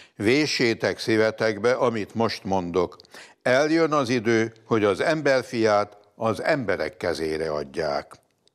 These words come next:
De azok nem értették meg ezt a beszédet,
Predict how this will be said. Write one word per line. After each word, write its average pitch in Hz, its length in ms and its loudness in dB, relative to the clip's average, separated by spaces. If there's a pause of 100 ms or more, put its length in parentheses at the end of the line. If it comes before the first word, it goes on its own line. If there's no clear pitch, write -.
(560)
De 120 120 0
azok 123 320 2
nem 127 220 0
értették 98 640 0
meg 101 200 0
ezt 98 200 0
a 98 80 2
beszédet, 107 640 0